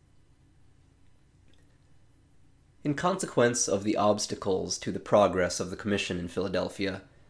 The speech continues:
His Britannic Majesty has directed the commissioners appointed by him under the seventh article of the treaty, relating to the British captures of American vessels,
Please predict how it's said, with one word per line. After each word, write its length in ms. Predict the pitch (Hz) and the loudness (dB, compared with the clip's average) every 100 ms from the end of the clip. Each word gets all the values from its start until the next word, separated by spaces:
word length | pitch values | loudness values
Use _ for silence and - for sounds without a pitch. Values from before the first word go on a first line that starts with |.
| - - - - - _ | -20 -20 -20 -20 -20 _
His 200 | - 104 | 0 0
Britannic 540 | 92 98 - 127 113 - | 0 -4 2 2 2 4
Majesty 760 | 113 101 95 - 87 110 - - - _ - - | 4 4 0 -6 -4 -6 -8 -20 -20 _ -20 -4
has 200 | 95 87 | -4 0
directed 540 | 92 104 104 110 104 | 2 2 2 -2 -2
the 80 | 95 | -4
commissioners 680 | - 107 104 - 92 92 92 | -2 -2 0 -2 0 -2 -4
appointed 540 | - 107 98 98 90 | -2 0 0 -2 0
by 200 | 98 101 | 4 4
him 420 | 98 92 85 120 - _ - | 2 -2 -2 -8 -12 _ 0
under 260 | 117 104 | 2 2
the 100 | 101 | 0
seventh 380 | - 123 95 - | 4 4 4 -2
article 360 | 90 80 - 95 | -4 -4 -6 -8
of 100 | 76 | -10
the 60 | |
treaty, 500 | - - - 120 131 _ - - - | -10 -8 -6 -6 -8 _ -20 -20 -8
relating 500 | - 95 104 92 92 | -2 2 4 2 -2
to 120 | 92 92 | -4 -4
the 80 | |
British 360 | 85 98 90 - | 0 -2 -2 -4
captures 560 | - 98 - - 92 92 | 0 0 0 -6 -6 -4
of 80 | |
American 520 | 90 104 104 90 98 90 | -2 2 4 2 -4 -2
vessels, 600 | 92 - 87 90 90 | -2 -2 -6 -6 -8